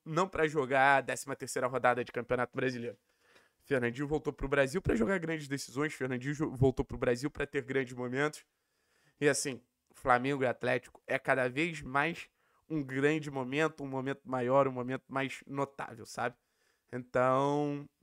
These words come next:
tamo junto, é nóis. Muito obrigado pela força. Pra cima deles, Dinho.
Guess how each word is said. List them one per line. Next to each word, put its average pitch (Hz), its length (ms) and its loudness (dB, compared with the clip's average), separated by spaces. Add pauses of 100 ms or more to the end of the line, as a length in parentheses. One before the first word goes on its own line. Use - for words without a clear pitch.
(140)
tamo 165 260 2
junto, 139 340 -6 (140)
é 139 160 4
nóis. 127 380 0
Muito 127 200 -4
obrigado 127 400 8
pela 127 220 10
força. 139 540 8 (420)
Pra 123 160 6
cima 131 260 6
deles, 123 380 6
Dinho. 151 500 6